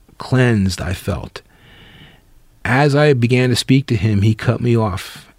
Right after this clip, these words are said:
and he looked at me and he said, "You're gonna go back to New York and you're gonna talk about this.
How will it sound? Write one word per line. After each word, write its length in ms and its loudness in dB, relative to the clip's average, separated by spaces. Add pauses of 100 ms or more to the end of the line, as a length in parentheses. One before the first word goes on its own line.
and 200 -4
he 80 0
looked 240 0
at 60 0
me 100 2
and 80 2
he 60 2
said, 440 0
"You're 180 2
gonna 240 4
go 140 2
back 400 0
to 100 0
New 100 4
York 300 4
and 120 2
you're 120 4
gonna 160 -2
talk 300 -4
about 340 -6
this. 320 -10